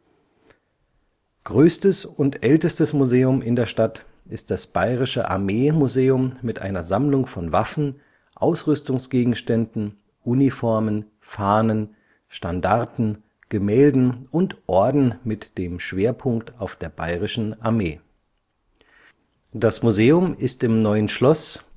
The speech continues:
und im Redouit Tilly untergebracht und deckt die Militärgeschichte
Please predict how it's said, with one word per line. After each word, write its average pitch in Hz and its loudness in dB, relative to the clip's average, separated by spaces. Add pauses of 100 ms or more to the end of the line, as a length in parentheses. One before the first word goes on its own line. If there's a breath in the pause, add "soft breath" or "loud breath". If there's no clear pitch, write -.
(120)
und 165 0
im 147 0
Redouit 117 2
Tilly 139 2
untergebracht 95 -4 (280)
und 107 -8
deckt 151 0
die 127 0
Militärgeschichte 120 0